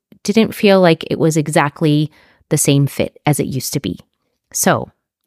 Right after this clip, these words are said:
we welcome Change from Within. I'm so excited if you can't tell.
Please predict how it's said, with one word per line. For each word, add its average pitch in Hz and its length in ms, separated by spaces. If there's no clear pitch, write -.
we 226 200
welcome 190 600
Change 139 380
from 160 160
Within. 294 600
I'm 180 160
so 147 160
excited 147 400
if 165 120
you 160 60
can't - 240
tell. 233 320